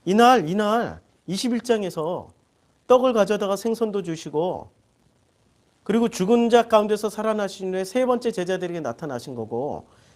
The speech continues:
세 번 물으시고, 이것은 무엇을 얘기하려고? 야, 야, 요한복음 전체를 통틀어서 보니까 이게 그거잖아. 결국에는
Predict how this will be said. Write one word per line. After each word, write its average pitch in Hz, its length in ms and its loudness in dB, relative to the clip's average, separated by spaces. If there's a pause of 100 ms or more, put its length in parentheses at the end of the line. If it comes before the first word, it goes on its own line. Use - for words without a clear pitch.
세 277 280 4
번 262 140 6
물으시고, 175 800 -4 (380)
이것은 254 340 0
무엇을 262 460 2
얘기하려고? 202 640 0 (420)
야, 202 220 -2
야, 190 220 -8 (520)
요한복음 240 460 4
전체를 233 440 -4
통틀어서 233 480 -6
보니까 180 560 -6 (360)
이게 247 220 4
그거잖아. 226 840 -2 (640)
결국에는 175 960 -4